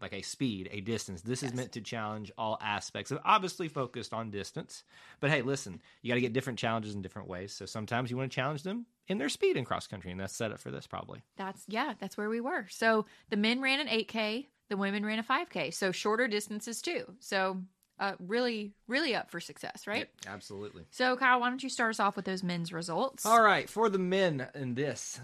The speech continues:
Speaker 1: Live in Lou Classic, we've got thirty-one teams competing.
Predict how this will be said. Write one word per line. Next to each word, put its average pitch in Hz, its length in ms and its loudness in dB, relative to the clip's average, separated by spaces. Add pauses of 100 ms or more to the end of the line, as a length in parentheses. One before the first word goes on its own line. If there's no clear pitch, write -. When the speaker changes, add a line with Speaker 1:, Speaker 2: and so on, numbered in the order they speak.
Speaker 1:
Live 117 760 6
in 117 300 -4
Lou 113 380 -2
Classic, 110 640 -8 (440)
we've 113 200 -8
got 117 400 -2 (300)
thirty-one 156 800 -2
teams 104 600 -10
competing. 101 680 -10